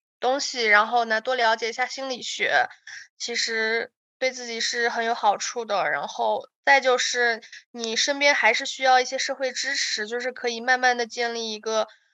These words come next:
跟施，施暴者隔绝的一个圈子，一个全新的圈子。然后你去结交一些对家暴这个事情有正确态度的一些人，然后去，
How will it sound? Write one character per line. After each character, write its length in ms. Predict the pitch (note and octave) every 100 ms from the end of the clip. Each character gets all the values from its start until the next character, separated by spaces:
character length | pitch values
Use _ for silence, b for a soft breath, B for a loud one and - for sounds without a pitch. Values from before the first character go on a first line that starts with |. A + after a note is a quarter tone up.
| b _ -
跟 280 | C4 C#4
施， 220 | C#4 - -
施 320 | - - -
暴 180 | C4 C4+
者 160 | B3 G#3
隔 320 | G#3 G#3 G#3
绝 220 | A3+ A3
的 120 | A3
一 80 | A3
个 120 | A3
圈 340 | A#3 - A#3+ B3
子， 100 | A#3
一 80 | A3
个 100 | A#3
全 260 | - G#3 A3
新 200 | C4+ C4+
的 100 | B3
圈 360 | - A#3+ A#3
子。 260 | A#3+ A#3 E3
然 160 | F3+ G#3
后 220 | A#3+ A3+ B B B -
你 120 | A3+
去 200 | A3 C#4
结 240 | A#3 A3
交 240 | A3+ B3 C4
一 120 | C4
些 460 | - A#3 A3 A3 A3 _ _ _ _ _ _
对 220 | C4 B3
家 180 | A3+ C4
暴 160 | C4 B3
这 120 | B3+
个 80 | B3+
事 280 | - D4+
情 280 | C4 - A3
有 140 | A3 G#3
正 220 | C#4+ C#4
确 120 | C4+
态 300 | B3+ D4 C#4+
度 140 | A#3 A3+
的 160 | G#3+
一 120 | G#3+ A3
些 440 | - A3 G#3 G#3 _ _ _ -
人， 440 | A3 G3+ G3+ A#3+ _ _ _ _
然 120 | - G#3+
后 480 | A3+ G#3+ G#3+ - _ _ _ _ _ _
去， 440 | - C4+ A#3+ A3